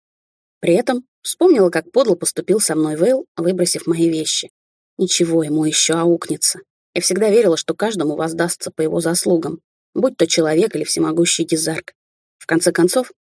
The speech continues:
должна существовать какая-то вселенская карма. В город нас доставили на большом гравиплане, за штурвалом которого сидел молчаливый Дизарк. Нашу группу сопровождал Кайл Дарсин. Аппарат остановился на одной из площадок технического центра аид в Эстейне.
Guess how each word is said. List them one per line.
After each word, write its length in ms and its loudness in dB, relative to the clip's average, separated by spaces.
должна 320 -2
существовать 640 -4
какая-то 460 -6
вселенская 600 -4
карма. 440 -4
В 80 -2
город 280 2
нас 160 2
доставили 420 0
на 120 2
большом 340 -2
гравиплане, 580 -4
за 120 -2
штурвалом 480 0
которого 400 0
сидел 380 -2
молчаливый 520 -2
Дизарк. 480 -2
Нашу 240 0
группу 260 2
сопровождал 720 -2
Кайл 300 -4
Дарсин. 460 -6
Аппарат 360 -2
остановился 580 2
на 120 2
одной 220 4
из 80 -4
площадок 460 -2
технического 640 -2
центра 420 0
аид 360 -6
в 80 0
Эстейне. 540 -6